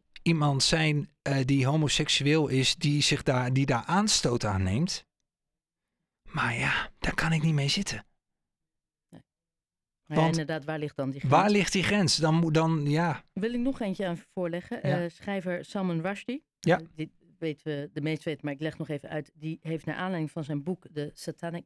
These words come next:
Speaker 2: Verses een fatwa over zich
Speaker 1: Mhm.
Speaker 2: uitgesproken gekregen in
Speaker 1: De
Speaker 2: negentien negenentachtig.
Speaker 1: duivelsversie in het Nederlands, ja.
Speaker 2: Hm?
Speaker 1: De duivelsversie.
Speaker 2: Ja, dankjewel, sorry.
Speaker 1: Geeft niet.
Speaker 2: Eh, eh, door de Ayatollah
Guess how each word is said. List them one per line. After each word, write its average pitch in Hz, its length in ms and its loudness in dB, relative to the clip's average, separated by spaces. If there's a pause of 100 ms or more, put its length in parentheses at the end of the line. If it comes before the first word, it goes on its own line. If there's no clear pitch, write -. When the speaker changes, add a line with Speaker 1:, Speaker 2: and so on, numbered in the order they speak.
Speaker 2:
Verses 165 420 -4
een 139 140 -6
fatwa 233 320 -10
over 214 180 -8
zich 185 160 -10 (120)
Speaker 1:
Mhm. 117 360 -2
Speaker 2:
uitgesproken 220 600 -4
gekregen 190 380 -4
in 170 60 -4
Speaker 1:
De 165 60 0
Speaker 2:
negentien 98 180 2
negenentachtig. 117 340 2
Speaker 1:
duivelsversie 131 360 2
in 131 60 0
het 123 100 0
Nederlands, 123 420 -2
ja. 135 140 -2
Speaker 2:
Hm? 262 60 -2 (240)
Speaker 1:
De - 120 -2
duivelsversie. 113 720 0
Speaker 2:
Ja, - 40 -6
dankjewel, 165 420 -4
sorry. 175 280 -8 (100)
Speaker 1:
Geeft - 320 -2
niet. 196 260 0 (140)
Speaker 2:
Eh, 165 480 -2
eh, 151 100 -4
door 170 120 -2
de - 80 -6
Ayatollah 156 480 -4